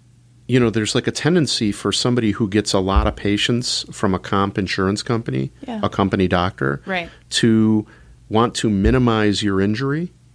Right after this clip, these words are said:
Speaker 1: to save the company money, so they keep getting company patients, right? So there's a profit motive involved.
Speaker 2: Right.
Speaker 1: And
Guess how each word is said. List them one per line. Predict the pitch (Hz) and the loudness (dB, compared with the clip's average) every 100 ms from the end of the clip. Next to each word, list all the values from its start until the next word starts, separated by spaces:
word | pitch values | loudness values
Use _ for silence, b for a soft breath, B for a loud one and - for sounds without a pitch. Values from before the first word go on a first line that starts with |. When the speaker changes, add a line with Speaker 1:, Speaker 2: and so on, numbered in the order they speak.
| - | -16
Speaker 1:
to | - | -2
save | 113 - 104 101 | 0 2 2 2
the | 95 | 0
company | - 98 95 95 | -2 -2 0 0
money, | 92 92 123 147 156 | 2 2 0 -2 -4
so | - 107 | -4 0
they | 101 | -2
keep | - - 101 | -2 -4 -4
getting | - 95 90 | -2 -2 -2
company | - 87 90 80 | -4 -6 -4 -6
patients, | - 85 - - - - - | -6 -8 -8 -12 -14 -14 -12
right? | - 90 95 - b b b | -6 -4 -4 -8 b b b
So | - 107 | -4 2
there's | 101 117 | 2 0
a | |
profit | 120 160 151 - - | 0 2 2 0 -2
motive | 87 82 78 | -2 -4 -4
involved. | 73 - - 50 - | -6 -6 -8 -12 -14
Speaker 2:
Right. | - - B B B B - - | -14 -14 B B B B -8 0
Speaker 1:
And | 107 107 107 104 98 | 2 4 4 2 -2